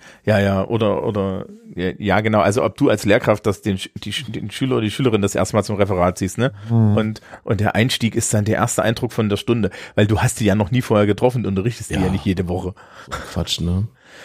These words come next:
Speaker 1: Ja, aber das, das könnte auch noch eine Erklärung sein. Also wie gesagt, ich glaube, das kommt wirklich aus dieser, äh, aus dieser, dieser Didaktikschule, die halt sagt, eine gute Unterrichtsstunde besteht aus einem Einstieg,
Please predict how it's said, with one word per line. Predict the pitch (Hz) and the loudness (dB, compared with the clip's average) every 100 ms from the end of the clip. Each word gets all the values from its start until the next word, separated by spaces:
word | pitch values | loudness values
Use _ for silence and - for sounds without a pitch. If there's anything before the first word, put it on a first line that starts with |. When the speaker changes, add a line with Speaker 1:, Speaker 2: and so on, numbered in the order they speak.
| - - | -8 2
Speaker 1:
Ja, | 120 135 | 4 6
aber | 110 113 | 4 2
das, | 117 113 | 0 -4
das | - 104 - 113 | -4 -4 -4 -2
könnte | - - 127 | 0 2 2
auch | 156 | 2
noch | 135 | 2
eine | 113 | 2
Erklärung | 95 - 104 98 95 | 0 0 0 0 -2
sein. | 90 90 95 - - - _ _ _ _ | -2 -2 -6 -14 -20 -20 _ _ _ _
Also | 110 120 | -2 0
wie | 131 | -2
gesagt, | 131 110 127 87 | 0 2 2 -2
ich | - | 0
glaube, | 107 147 | 2 4
das | 113 - | 2 0
kommt | 135 120 | -4 -4
wirklich | 135 135 - | -4 -2 -2
aus | 107 | 0
dieser, | 127 123 117 107 - _ _ _ _ _ - | 0 0 0 -2 -6 _ _ _ _ _ -6
äh, | 107 104 80 | -2 0 -2
aus | - 90 | -6 -2
dieser, | 123 117 107 104 | 0 2 2 2
dieser | 101 107 107 | -2 -2 0
Didaktikschule, | 101 101 104 113 - 160 151 - 139 135 139 135 - - - _ _ - | 0 0 0 -2 -2 -2 -2 -4 -2 0 0 -2 -8 -20 -20 _ _ -4
die | 117 | 2
halt | 110 107 | 2 4
sagt, | 107 92 123 - | 2 4 2 2
eine | - 107 | 0 2
gute | 104 135 151 | 0 -2 0
Unterrichtsstunde | 156 123 131 113 113 - 120 117 | 0 2 0 -2 -4 -2 -2 0
besteht | 104 107 107 101 | -4 -2 -2 0
aus | 92 | 0
einem | 71 82 | -2 -2
Einstieg, | - 113 180 - 208 214 208 - | 0 0 0 -2 0 0 -2 -14